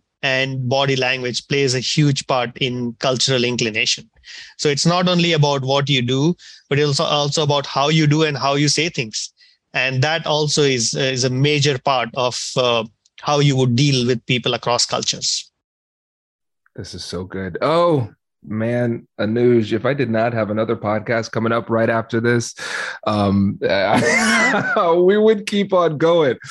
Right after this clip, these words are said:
Speaker 2: But I appreciate you, brother. This is, this is phenomenal information, and I'm, I'm pumped to share it. We're gonna put links to, to your company, to your,
Speaker 1: Right.
Speaker 2: your books and everything in the description. So listeners,
Speaker 1: Mm-hmm.
Speaker 2: make sure you check that out. Super excited to share.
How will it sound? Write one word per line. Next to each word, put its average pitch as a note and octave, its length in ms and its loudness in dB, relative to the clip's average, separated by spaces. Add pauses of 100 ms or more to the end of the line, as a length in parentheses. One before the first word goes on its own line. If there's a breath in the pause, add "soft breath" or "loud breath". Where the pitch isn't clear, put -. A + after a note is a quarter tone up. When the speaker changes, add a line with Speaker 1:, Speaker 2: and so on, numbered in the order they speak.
(260 loud breath)
Speaker 2:
But D3+ 80 2
I F3 80 2
appreciate D3+ 520 2
you, A2 60 -6
brother. G2 260 0
This C3+ 200 0
is, A2+ 220 2
this B2 180 0
is B2 180 2
phenomenal A2 540 0
information, F#2 680 0
and F#2+ 100 -2
I'm, F#2+ 260 -2 (100)
I'm F#2+ 120 -4
pumped G#2+ 280 -4
to G#2 60 0
share F#2+ 300 -2
it. F#2 100 -6 (340 loud breath)
We're A2+ 100 -2
gonna A#2+ 160 0
put G#2+ 300 -2
links A2 360 -2
to, G2+ 320 0
to F#2+ 140 -4
your F2 140 0
company, A#2+ 580 -2 (320 loud breath)
to G2 480 2
your, G2+ 180 2
Speaker 1:
Right. F2+ 440 0
Speaker 2:
your G#2 180 2
books B2+ 400 -2
and G2 120 0
everything A2 360 -2
in G2+ 80 0
the G2 80 -2
description. G#2 720 -2
So F#2+ 300 0
listeners, G#2 500 -2
Speaker 1:
Mm-hmm. G2 80 0
Speaker 2:
make G#2+ 160 0
sure A2+ 160 -2
you G2 140 -2
check F#2+ 320 -4
that F2+ 220 -2
out. F#2 320 -2 (140)
Super A2 480 0
excited F#2+ 480 -2
to F#2+ 60 -8
share. G2 400 -2